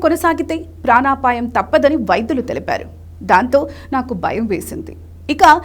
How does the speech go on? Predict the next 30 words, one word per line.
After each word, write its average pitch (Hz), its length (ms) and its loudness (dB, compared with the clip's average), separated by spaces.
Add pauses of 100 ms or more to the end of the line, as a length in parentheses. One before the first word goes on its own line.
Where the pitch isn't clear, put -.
(200)
నిరాశతో 427 420 4 (120)
ఉన్న 294 120 2 (120)
నేను 254 180 -2 (240)
చివరకు 269 400 0 (200)
చాట్ 269 300 0
జీపీటీని 240 580 -4
ట్రై 151 160 -2 (100)
చేశాను. 185 340 -8 (480)
నా 403 60 6 (140)
తల్లి 294 200 2 (120)
పరిస్థితిని 330 440 0 (140)
అంతా 302 220 0 (140)
చాట్ 254 240 -4
జీపీటీకి 226 460 -8
వివరించాను. 180 520 -10 (440)
ఈ 247 40 4 (160)
అనారోగ్యానికి 277 680 0 (380)
చాట్ 339 300 6
జీపీటీ 330 400 0
నాకు 247 160 -4 (120)
చాలా 254 240 -4 (140)
కారణాలు 247 480 -4
చెప్పింది. - 340 -12 (380)
అందులో 226 280 0 (400)
బీపీ 392 260 4 (100)
మందులు 294 260 0 (100)
కూడా 226 160 0 (100)
ఒకటి. 175 220 -10 (360)
అయితే 339 220 0 (380)
ఈ 320 40 4